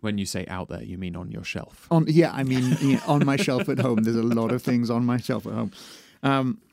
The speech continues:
Speaker 2: but there's, there's a lot of things out there at the minute in terms of distortion, overdrive, and tone, and boosters, and things like that. You know, there's a whole world of, um, modulation and delay and reverb and,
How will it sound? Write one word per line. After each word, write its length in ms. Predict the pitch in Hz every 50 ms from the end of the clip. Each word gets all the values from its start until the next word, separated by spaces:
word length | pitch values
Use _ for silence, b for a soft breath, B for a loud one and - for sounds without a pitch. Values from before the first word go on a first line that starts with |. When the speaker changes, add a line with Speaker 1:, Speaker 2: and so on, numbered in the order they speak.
| _ _ _ _ _ _ -
Speaker 2:
but 200 | - 160 196 196
there's, 180 | 175 196 196 175 190
there's 180 | 185 190 190 185
a 80 | 196
lot 240 | 196 196 202 202 208
of 120 | 226 180
things 540 | 160 165 175 165 156 151 147 143 - - - - - _ _ _ _ _ _ _ -
out 200 | 156 143 - -
there 140 | 143 143 143
at 80 | 131
the 60 | 139
minute 380 | 139 143 156 160 180 175 - - _
in 140 | - 156 147
terms 360 | 131 160 160 143 135 135 120 131
of 360 | 131 131 131 117 98 - - _ _ - 131 113
distortion, 640 | - 151 143 - - 151 147 135 - - 156 151 151 -
overdrive, 760 | 135 135 131 123 127 113 104 123 120 117 117 113 113 113 104 - -
and 580 | 127 123 120 113 110 113 110 107 104 98 - -
tone, 580 | - - - 120 117 104 101 98 95 95 95 - -
and 560 | 113 113 107 104 104 101 95 95 98 120 -
boosters, 720 | - 139 127 117 - - - - 92 80 80 85 - - -
and 280 | 110 101 95 90 90 90
things 300 | - - 107 95 87 -
like 180 | - 90 90 -
that. 200 | - - - -
You 80 | 131
know, 80 | 127 107
there's 220 | 98 123 123 110 -
a 80 | - 120
whole 360 | - - 160 147 143 139 127
world 480 | 117 113 135 131 127 123 120 117 107 110
of, 260 | 110 107 98 - - - -
um, 360 | 113 110 104 101 101 95 - b b b b b b b b b b b
modulation 840 | - 151 156 160 131 139 151 143 139 135 123 - 135 123 120 120 - -
and 140 | 123 117
delay 520 | 104 120 117 117 113 110 107 107 104 104 104
and 140 | 104 98 101
reverb 480 | 98 101 101 95 95 95 92 90 87
and, 180 | 92 92 98